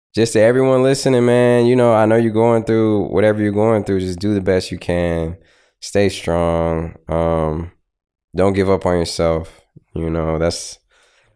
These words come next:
me. There's no losing. You know, you can, you can maybe think you're losing, but you only lose when you stop. You know what I mean? There's no, no such thing as,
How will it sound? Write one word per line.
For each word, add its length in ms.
me. 500
There's 280
no 180
losing. 560
You 100
know, 100
you 140
can, 440
you 240
can 300
maybe 640
think 220
you're 160
losing, 460
but 240
you 120
only 180
lose 440
when 120
you 60
stop. 460
You 80
know 140
what 100
I 60
mean? 340
There's 160
no, 160
no 160
such 280
thing 260
as, 180